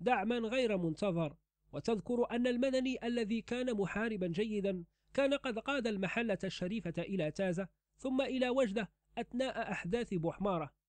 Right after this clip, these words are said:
ولما طالت مدة إنجاز العمليات بوجدة طلب الرجوع إلى قبيلته التي غاب عنها أكثر من سنة، فاستجيب لطلبه، لكن الحاج عمر التازي طالبه بغرامة قدرها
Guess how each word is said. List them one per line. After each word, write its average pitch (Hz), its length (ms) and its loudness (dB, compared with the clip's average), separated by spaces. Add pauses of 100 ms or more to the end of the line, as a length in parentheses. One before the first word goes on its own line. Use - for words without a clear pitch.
(240)
ولما 220 400 2
طالت 233 400 0
مدة 226 260 -2 (140)
إنجاز 202 340 -2
العمليات 190 680 0
بوجدة 175 500 0 (340)
طلب 247 220 0
الرجوع 247 540 2
إلى 214 240 2
قبيلته 202 840 0
التي 202 420 0
غاب 214 240 0
عنها 196 500 0
أكثر 196 480 -4
من 165 140 0
سنة، 185 300 -2 (380)
فاستجيب 233 540 -2
لطلبه، 175 520 0 (380)
لكن 180 340 -6
الحاج 170 440 0
عمر 180 320 -4
التازي 180 540 -2 (280)
طالبه 240 640 0
بغرامة 214 800 -2
قدرها 196 560 0